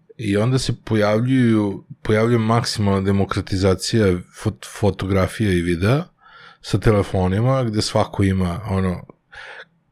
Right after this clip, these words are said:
kameru o kakvoj smo sanjali, ono, profesionalnu u džepu, gde sve može da se zabeleži, sve može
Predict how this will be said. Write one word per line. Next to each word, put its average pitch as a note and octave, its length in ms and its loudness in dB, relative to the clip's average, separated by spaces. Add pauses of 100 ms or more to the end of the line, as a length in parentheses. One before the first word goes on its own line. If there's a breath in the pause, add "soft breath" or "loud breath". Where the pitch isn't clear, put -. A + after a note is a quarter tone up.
kameru G#2+ 520 4
o G2+ 60 2
kakvoj - 400 0
smo G#2+ 220 0
sanjali, G#2+ 600 4
ono, G2+ 180 4
profesionalnu A2 1080 4
u C3+ 200 6
džepu, G#2+ 380 4 (480)
gde G2+ 160 0
sve A2+ 240 0
može G2 240 0
da F#2+ 80 -2
se - 160 -8
zabeleži, F#2+ 560 0
sve - 220 -4
može F#2 280 0